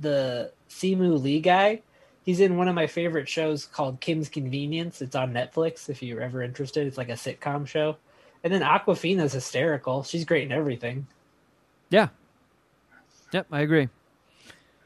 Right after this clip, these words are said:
Speaker 2: Um, so yeah, Mad-, Patreon dot com slash Mad Scientist Party Hour. You can also follow us on Instagram. I'm at Kevin Kraft.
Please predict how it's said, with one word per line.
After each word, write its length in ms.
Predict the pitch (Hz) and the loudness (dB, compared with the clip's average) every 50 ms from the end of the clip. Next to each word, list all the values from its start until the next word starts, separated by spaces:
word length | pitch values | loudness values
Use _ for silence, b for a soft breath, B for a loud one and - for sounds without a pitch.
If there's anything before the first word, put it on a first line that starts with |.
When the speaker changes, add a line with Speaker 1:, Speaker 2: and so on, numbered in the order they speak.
| _ _ _ _ _ _ - - | _ _ _ _ _ _ -10 2
Speaker 2:
Um, 680 | - 165 170 175 175 175 175 175 175 170 170 170 170 170 | 4 4 6 6 6 6 4 4 4 4 2 2 0 -2
so 140 | - - 208 | 2 6 8
yeah, 140 | 196 190 165 | 10 10 10
Mad-, 300 | 156 175 190 185 170 - - | 8 8 6 6 4 4 4
Patreon 320 | 202 214 202 - 214 202 196 | 4 4 6 6 4 4 6
dot 120 | 190 185 | 4 4
com 180 | - 190 185 180 | 4 2 2 2
slash 280 | 170 - 170 170 151 156 | 2 4 4 4 4 4
Mad 200 | 170 170 165 156 | 2 2 2 4
Scientist 340 | - 160 151 143 139 131 - | 2 2 2 2 0 -2 4
Party 300 | 214 226 220 208 208 208 | 8 8 8 10 8 8
Hour. 240 | 196 196 196 202 185 | 8 8 8 8 6
You 100 | 160 156 | 4 0
can 100 | 165 156 | 0 0
also 240 | 151 139 127 - 143 | 0 0 0 -2 -4
follow 360 | - - 175 160 156 156 156 | 2 6 6 8 8 8 8
us 140 | 175 180 - | 6 6 4
on 120 | 202 190 190 | 2 0 2
Instagram. 540 | 190 185 180 - - 180 196 202 196 175 | 0 -2 -2 -2 0 2 2 2 4 2
I'm 120 | 143 139 143 | 2 0 0
at 180 | 147 143 139 - | -2 -2 -2 0
Kevin 240 | 160 156 139 139 131 | 0 0 0 0 -2
Kraft. 480 | - 170 180 185 196 196 - - - | 4 4 4 4 4 0 -6 -12 -20